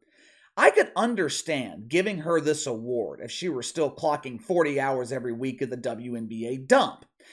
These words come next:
Being a garbage man, that's a thankless job. You are literally dealing with other people's trash, and in the case of Bob Greiner, digging through it to find dinner. You want to make sure your trash engineer is appreciated.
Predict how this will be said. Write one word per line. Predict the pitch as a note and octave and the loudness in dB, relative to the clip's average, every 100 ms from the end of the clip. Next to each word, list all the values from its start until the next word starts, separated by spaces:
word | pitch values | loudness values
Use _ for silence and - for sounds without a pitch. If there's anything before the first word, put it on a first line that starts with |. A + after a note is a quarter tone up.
| - | -4
Being | G3+ F4 B3+ | 2 4 4
a | |
garbage | A2 E3 F#3+ D#3+ B2+ - | 2 8 10 8 4 -4
man, | C3 A#2+ A#2 | -6 -4 0
that's | B3+ | -2
a | - | 0
thankless | F3+ E3 - F#2+ | -2 -2 -6 -12
job. | - D#3 F3 A#2+ - A2+ | -2 0 2 -2 -10 -8
You | F#3+ A3+ | 0 2
are | B2 | 2
literally | A#2+ B3+ D4+ E3 C3 A2+ | 6 6 8 4 2 -2
dealing | A#2+ F3 D#3+ B2+ | 2 2 4 -2
with | A#2 | 2
other | D3+ D#3 - | 4 4 2
people's | E3 D3+ G#2 - | -2 -6 -6 -12
trash, | - - G3+ C3 F#2+ - | -6 2 2 2 -4 -4
and | D3+ | -4
in | C3+ | -4
the | |
case | B2+ F3+ F#3 | 0 2 2
of | C3 | 0
Bob | D3+ C#3 G#2+ G#2 | 2 0 0 0
Greiner, | A3+ B3+ B2 G2+ - _ - | 2 2 -2 -10 -16 _ 2
digging | A#3 F3+ D3 | 4 4 4
through | F#3 | 4
it | C#3+ | 4
to | - | 0
find | E3 B2+ G2+ | -4 -4 -4
dinner. | G#2+ A3 D3+ F2 - _ _ - - | 4 4 4 -4 -16 _ _ -20 2
You | A#3 | 6
want | F4 | 6
to | F#4 | 6
make | D4+ F#3+ | 4 2
sure | - A#3+ | 2 4
your | G#3 E3+ | 4 -2
trash | - A3+ A#3+ A#3+ - | -2 0 0 0 -4
engineer | D#3+ C#3+ B2 A2 A2 | -6 -4 -2 -4 -2
is | F#3+ | 2
appreciated. | B3 B3+ D#4 D4+ A#3+ F#3 C3+ - | 2 2 0 0 0 2 0 -2